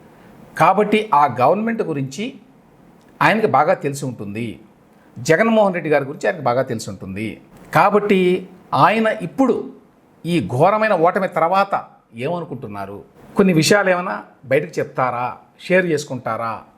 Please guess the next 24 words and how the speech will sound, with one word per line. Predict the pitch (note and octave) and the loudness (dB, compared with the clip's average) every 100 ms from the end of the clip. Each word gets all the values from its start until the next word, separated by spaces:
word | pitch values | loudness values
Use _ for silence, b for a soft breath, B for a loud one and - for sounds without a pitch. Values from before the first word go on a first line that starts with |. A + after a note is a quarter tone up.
| - | -10
అనేది | F#3 A#3+ C3+ | -2 0 0
ఆలోచన. | A2 F#2+ F#2+ E2 _ - - | -4 -6 -12 -18 _ -20 -6
So, | - B3 - | 0 0 2
ఆ | D#3+ F#3+ | 4 4
నేపథ్యంలో | G3+ A#3 A#3+ A3+ G#3 G#3+ A3 A#3 | 4 0 2 0 0 0 0 -2
సహజంగానే | D3 D#3 F#3 F#3 F3 E3 F#3 G3 | -4 -4 -4 -6 -6 -4 -6 -8
నేను | D#3 D3+ D#3 D#3 - - - | -4 -2 -2 -4 -10 -18 -6
చాలా | D#3 F#3+ | -6 -6
క్రాస్ | - - D#3+ G3 - | -6 0 0 0 -8
క్వశ్చనింగ్ | - E3+ E3 | -8 -6 -4
ఎక్కువ | C3 E3 C#3 | -4 -4 -2
చేయలేదు | B2 B2 A#2 A2 - - | 0 0 0 -4 -10 -8
అనే | B2+ | -6
మాట | A#2 C3+ | -6 -4
వాస్తవం. | G#2 G#2 - - - - - | -4 -4 -8 -14 -18 -18 -4
ఒకవేళ | E3 G3+ G3 B3 B3+ - G3 | 0 2 2 2 0 0 2
చేయదలుచుకుంటే | G3 F3 F#3+ F3+ F3+ F3+ F3 F3 | 2 0 -2 -2 0 0 0 -4
అది | D3+ | -2
వేరే | C#3 F#3 F#3+ E3+ C#3+ - _ _ D3+ | 0 2 2 2 0 -6 _ _ -10
ఇష్యూ | - D3+ | -2 0
అవుతుంది, | A#2+ A2+ | 0 0
వేరే | C#3 G3+ | 2 2
డిబేట్ | C3 D#3 A#3 B3 | 0 -2 -2 -2
అవుతుంది. | B2+ F#2+ | -6 -10